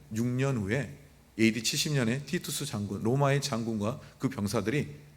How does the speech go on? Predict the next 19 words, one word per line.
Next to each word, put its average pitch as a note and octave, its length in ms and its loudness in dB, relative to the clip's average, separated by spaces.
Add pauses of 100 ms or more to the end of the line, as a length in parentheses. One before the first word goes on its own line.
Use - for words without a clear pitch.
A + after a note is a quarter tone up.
(140)
다 - 280 -6
정말 C3 340 -2
이 D3+ 100 2
말씀대로 A2 640 -2 (760)
돌 A2 240 4
위에 G#2+ 220 4
돌 A2 180 -2
하나를, A#2 420 -2 (420)
그 D#3 180 4
안에 C#3+ 220 6
성전이 D#3 380 2
불태우면서 C3+ 580 2
흘려내렸던 A2 680 0 (280)
이 D3+ 120 2
헤롯이 E3+ 460 4 (140)
성전을 F3+ 340 2
아름답게 G3 540 6
짓기 A#2+ 240 -2
위해서 A#2 360 0